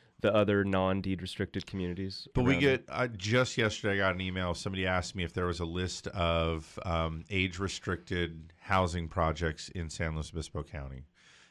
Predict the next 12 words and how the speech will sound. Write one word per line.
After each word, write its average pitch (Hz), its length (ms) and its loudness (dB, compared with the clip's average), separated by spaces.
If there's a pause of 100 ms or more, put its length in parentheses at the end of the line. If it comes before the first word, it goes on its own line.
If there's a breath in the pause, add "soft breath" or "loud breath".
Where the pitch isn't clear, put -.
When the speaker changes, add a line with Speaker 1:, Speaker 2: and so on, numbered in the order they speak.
(120 soft breath)
Speaker 2:
And 82 460 2
to - 120 -2
my 127 180 2
knowledge, 95 460 0
there's 90 260 0
not 101 280 -2
just 82 280 -4
one 78 420 -2 (200)
concise 82 580 -4
list 80 400 -4
like 82 280 -6
that. 90 320 0